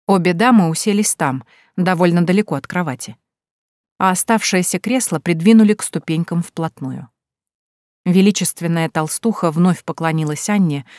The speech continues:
что-то скомандовала лакею, таскавшему кресло, и направилась к двум скучающим дамам. Одна из них перебирала четки, вторая вынула из каких-то непонятных складок платья небольшой толстенький томик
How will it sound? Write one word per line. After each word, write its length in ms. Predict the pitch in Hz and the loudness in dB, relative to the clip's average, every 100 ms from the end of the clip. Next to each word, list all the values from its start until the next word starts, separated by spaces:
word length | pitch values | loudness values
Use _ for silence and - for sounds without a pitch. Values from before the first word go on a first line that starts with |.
| - _ | -20 _
что-то 300 | - 196 170 | -6 -4 -4
скомандовала 640 | - 170 160 151 147 147 | -4 -2 0 -2 -4 -6
лакею, 540 | 147 151 208 226 233 202 _ - | -6 -4 -2 -2 -2 -6 _ -6
таскавшему 640 | 190 - 185 - 180 180 | -4 -4 -6 -2 -2 -2
кресло, 420 | - 170 - 165 - _ _ _ _ - | -2 -4 -4 -8 -10 _ _ _ _ 0
и 60 | 269 | 4
направилась 640 | 214 - 190 196 208 196 | 4 2 -2 0 0 -2
к 100 | 156 | -6
двум 280 | 147 160 180 | -4 -2 -2
скучающим 640 | - 151 165 143 147 180 | -4 -10 -6 -6 -4 -6
дамам. 400 | 151 135 131 131 - _ _ _ _ _ _ _ _ _ _ _ | -6 -6 -8 -10 -16 _ _ _ _ _ _ _ _ _ _ _
Одна 320 | 196 185 233 247 | -2 4 6 6
из 120 | 175 | 4
них 220 | 175 - | 2 0
перебирала 520 | 180 175 165 165 156 | 0 0 0 0 -2
четки, 480 | 156 214 220 - 180 _ _ _ _ - | -2 -4 -2 -4 -6 _ _ _ _ -20
вторая 460 | - 208 220 254 | -4 0 2 2
вынула 360 | 185 226 226 190 | 4 6 6 6
из 160 | 185 - | 4 0
каких-то 440 | 180 - 180 175 | -4 -4 -4 -2
непонятных 600 | 170 160 165 160 - 156 | -2 0 -2 -2 -4 -6
складок 480 | - - 165 156 - | -6 -4 -4 -4 -8
платья 440 | - 233 - 160 | -2 -2 -2 -4
небольшой 580 | 147 170 175 180 - 240 | 0 0 2 0 0 -2
толстенький 560 | 220 180 - 196 185 190 | -2 -4 0 0 0 -2
томик 440 | 220 160 135 - | -2 -2 -2 -8